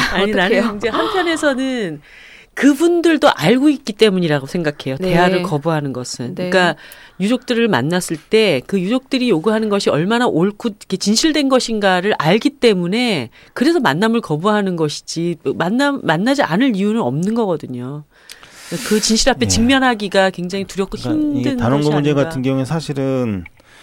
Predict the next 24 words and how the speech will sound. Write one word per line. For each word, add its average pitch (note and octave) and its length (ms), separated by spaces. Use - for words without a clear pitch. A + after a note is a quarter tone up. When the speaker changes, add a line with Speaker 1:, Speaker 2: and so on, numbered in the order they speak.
Speaker 3:
아까 G#2 240
이제 G2+ 160
해수부의 A#2+ 1040
관계에 G2 560
있어서 F2 320
굉장히 E2+ 600
어려운 F2+ 380
상황에 B2+ 280
대해서 F#2+ 200
잠깐 E2 240
말씀을 D#2 320
드렸는데 F#2 400
Speaker 2:
네. F#2 160
Speaker 3:
사실 - 180
그거보다, G#2+ 240
그거보다 A2+ 400
더 - 160
어려워요. D2+ 460
Speaker 2:
아, - 100
그러니까요. - 260
Speaker 3:
왜냐하면 F#2+ 680
이 C#3 380
문제가 D3 400
마치 A2 800